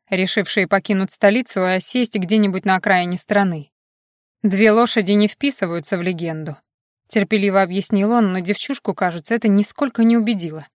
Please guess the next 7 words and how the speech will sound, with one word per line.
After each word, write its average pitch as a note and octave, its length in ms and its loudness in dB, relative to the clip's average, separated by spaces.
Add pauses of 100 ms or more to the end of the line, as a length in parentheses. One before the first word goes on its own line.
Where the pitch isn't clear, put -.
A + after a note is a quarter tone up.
(800)
«И G3+ 160 0
как - 300 0
мне A3 200 8
называть F#3+ 480 2
вас, A#3+ 200 0
Дор? B3+ 240 -4 (180)
Папочка?» - 540 -4